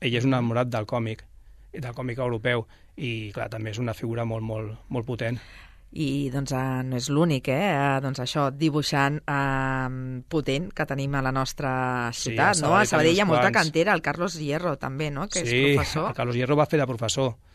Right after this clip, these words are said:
Speaker 2: Mhm.
Speaker 1: Va fer de professor a l'inici de l'escola, eh, després va decantar la seva feina per al món del tatuatge, eh, i, de fet, està visquent del tatuatge, però està visquent del tatuatge d'una manera,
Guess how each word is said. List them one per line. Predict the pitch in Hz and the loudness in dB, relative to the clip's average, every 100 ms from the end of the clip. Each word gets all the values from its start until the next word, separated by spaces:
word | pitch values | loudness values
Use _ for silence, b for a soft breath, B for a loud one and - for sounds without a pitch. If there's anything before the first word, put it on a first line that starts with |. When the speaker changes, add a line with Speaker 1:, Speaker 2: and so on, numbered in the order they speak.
| B 156 | B -18
Speaker 2:
Mhm. | 151 | -12
Speaker 1:
Va | |
fer | - 127 | -4 -2
de | 127 | 0
professor | 127 131 - 156 165 135 | 0 2 4 6 6 4
a | |
l'inici | 117 117 - 131 | 0 -2 0 0
de | |
l'escola, | 123 107 - 170 202 220 b b b b b | 0 0 4 6 6 2 b b b b b
eh, | - 151 139 139 135 | -2 0 0 0 0
després | 131 - 135 | 0 -2 -2
va | 143 | 2
decantar | 143 135 131 139 | 2 2 0 2
la | 131 127 | 0 0
seva | 135 127 | 0 0
feina | - 139 135 127 | 0 0 2 0
per | - 117 | 0 0
al | 113 113 | 0 0
món | 120 131 | -4 -4
del | 131 | -4
tatuatge, | 131 139 156 156 185 190 - _ | -2 2 2 4 2 2 -2 _
eh, | 170 143 123 123 120 139 | -4 -2 -2 -2 -4 -6
i, | 120 113 | -8 -8
de | 110 | -8
fet, | - 107 110 | -8 -6 -4
està | - 135 | -4 -4
visquent | 113 - 117 | -4 -4 -4
del | 120 | -4
tatuatge, | 120 117 123 127 147 | -4 -2 -2 0 0
però | 131 | -2
està | 104 113 | -4 -4
visquent | 117 - 123 120 | -4 -4 -2 -2
del | 120 123 | -2 -2
tatuatge | 123 127 123 135 131 | -2 0 0 0 0
d'una | 127 | 0
manera, | 120 120 123 139 | -2 0 2 2